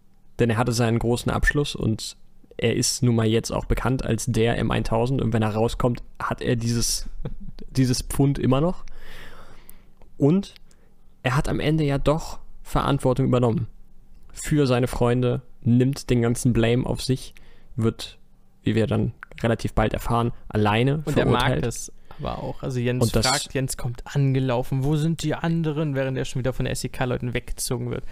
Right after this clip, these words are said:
Speaker 2: Und Mo Zimmermann mit seiner Sonnenbrille und Rollkragenpulli sagt nur feierlich, „Es gibt keine anderen.“ Und ja,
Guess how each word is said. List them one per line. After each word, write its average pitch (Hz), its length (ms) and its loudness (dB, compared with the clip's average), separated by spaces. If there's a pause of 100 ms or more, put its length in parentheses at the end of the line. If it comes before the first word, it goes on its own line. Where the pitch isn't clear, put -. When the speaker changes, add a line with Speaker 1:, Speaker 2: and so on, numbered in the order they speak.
(340)
Speaker 2:
Und 135 220 0
Mo 139 280 4
Zimmermann 143 720 0
mit 135 160 -4
seiner 131 300 -2
Sonnenbrille 131 520 0
und 127 100 -2
Rollkragenpulli 123 760 -2
sagt 113 320 -6
nur - 220 -4
feierlich, 117 760 -2 (680)
„Es - 240 -2
gibt - 260 -4
keine 113 400 -2
anderen.“ 120 540 -8 (400)
Und 127 240 0
ja, 139 380 0